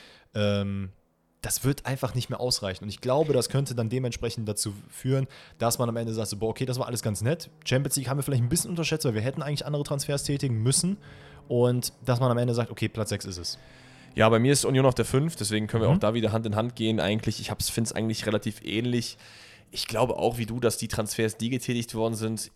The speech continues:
Speaker 2: jetzt nicht auf Champions League Niveau sind, bis auf vielleicht Gosens. Auf der anderen Seite muss man auch mal ganz realistisch bleiben, dass nur weil man jetzt ein, zwei Saisons gut gespielt hat, du halt einfach trotzdem nicht die finanziellen Möglichkeiten hast, jetzt da irgendwie Name X Y reinzuschmeißen.
Speaker 1: Natürlich.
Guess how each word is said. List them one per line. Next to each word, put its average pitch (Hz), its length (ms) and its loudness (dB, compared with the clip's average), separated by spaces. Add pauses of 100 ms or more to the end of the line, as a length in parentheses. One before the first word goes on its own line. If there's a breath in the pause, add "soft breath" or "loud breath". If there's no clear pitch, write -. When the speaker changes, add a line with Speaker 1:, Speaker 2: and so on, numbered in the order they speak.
(120)
Speaker 2:
jetzt 107 220 -6
nicht 113 160 -2
auf 101 160 0
Champions 113 320 0
League 117 140 -4
Niveau 107 320 0
sind, 123 160 -2
bis 107 120 -8
auf 98 100 -2
vielleicht 101 260 0
Gosens. 120 420 0
Auf - 100 -14
der - 120 -6
anderen 110 100 -2
Seite 110 120 -2
muss 110 140 -4
man 98 80 -4
auch 104 60 0
mal 104 100 0
ganz 101 240 -4
realistisch 113 340 -2
bleiben, 107 280 2
dass 101 160 -2
nur 113 100 0
weil 107 100 2
man 104 140 0
jetzt 101 220 -4
ein, 104 160 -2
zwei 107 180 -2
Saisons 101 300 -2
gut 113 100 -4
gespielt - 280 -2
hat, 104 100 -4
du 104 80 0
halt 90 100 -4
einfach 101 200 -2
trotzdem - 260 -4
nicht 101 160 -6
die - 40 -14
finanziellen 101 440 -2
Möglichkeiten 101 480 -2
hast, 95 160 -4
jetzt 98 160 -4
da - 80 0
irgendwie 98 240 -2
Name 101 440 -2
X - 160 -10
Y 127 480 0
reinzuschmeißen. 123 760 0
Speaker 1:
Natürlich. 101 420 -2